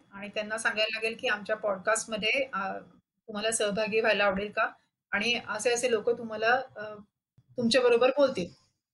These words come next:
आणि ते रेकॉर्ड होईल. याच्यामध्ये खूप, अ, वेगळे म्हणजे अनेक, अ, चांगले मुद्दे असतात,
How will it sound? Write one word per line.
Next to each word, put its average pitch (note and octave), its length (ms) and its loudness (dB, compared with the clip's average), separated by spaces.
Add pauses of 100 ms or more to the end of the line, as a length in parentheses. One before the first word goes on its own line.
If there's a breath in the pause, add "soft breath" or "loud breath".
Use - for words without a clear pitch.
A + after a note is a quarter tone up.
(240)
आणि A3+ 180 -2
ते C#4 80 6
रेकॉर्ड C4 320 4
होईल. F3+ 200 -6 (640)
याच्यामध्ये D4+ 500 0 (200)
खूप, D#4 320 -4
अ, C4+ 360 2
वेगळे A3+ 400 4
म्हणजे B3 480 -4
अनेक, C4 420 -2
अ, B3+ 180 2
चांगले A3 320 -2
मुद्दे A#3 280 -6
असतात, A#3 260 -2